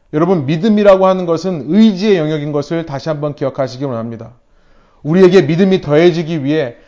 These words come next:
하나님께 기도할 뿐만 아니라 우리가 그 빛 가운데로 믿음의 영역으로 나아가는 행위가 있어야 된다는 것입니다. 이런 두 가지 적용을 통해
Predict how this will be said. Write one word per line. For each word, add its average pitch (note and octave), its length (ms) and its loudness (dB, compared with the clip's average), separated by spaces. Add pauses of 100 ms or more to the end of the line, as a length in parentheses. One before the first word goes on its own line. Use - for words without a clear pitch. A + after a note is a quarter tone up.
(140)
하나님께 A3 420 0
기도할 A3 360 4
뿐만 A#3 280 0
아니라 D#3 460 -2 (340)
우리가 E3 420 2
그 F3 480 2
빛 D#3 200 -10 (160)
가운데로 D#3+ 600 2
믿음의 G3+ 420 2
영역으로 E3+ 420 -2
나아가는 C#3 680 0 (360)
행위가 F#3 680 0
있어야 C#3 340 -2
된다는 C3 360 -4
것입니다. A2 580 -12 (500)
이런 G3 260 4
두 D#3+ 140 -6
가지 F#3 300 4
적용을 E3+ 380 0
통해 D#3 520 -2